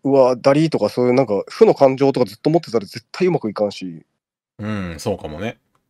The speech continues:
Speaker 1: そう、だからやっぱ自分が人生まず楽しんで、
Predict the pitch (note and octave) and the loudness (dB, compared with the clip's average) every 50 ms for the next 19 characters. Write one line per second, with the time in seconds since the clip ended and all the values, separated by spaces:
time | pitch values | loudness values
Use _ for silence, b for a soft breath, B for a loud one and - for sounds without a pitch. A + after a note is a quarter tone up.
0 | _ _ _ _ _ _ _ _ - G#2+ G2 F2+ G#2 B2 A#2 G#2+ A2+ C#3+ D3+ - | _ _ _ _ _ _ _ _ -6 -4 -4 0 0 2 2 4 2 2 2 2
1 | A2+ G#2+ G2 _ _ _ - _ - B2 C#3+ D#3 G3+ A3 A3 A3 G#3+ G3+ F3 A3 | 0 0 0 _ _ _ -20 _ -4 -2 4 6 6 6 8 6 6 6 6 4
2 | A#3 G#3+ - - C3 C3+ - - - - D3 D#3+ D#3 - E3+ D#3 B2+ A2 G#2 G2+ | 4 6 6 6 6 4 2 0 -4 -2 -2 -2 -2 -2 -2 -2 -2 -2 -4 -4
3 | F#2 F2+ E2 - | -4 -4 -6 -10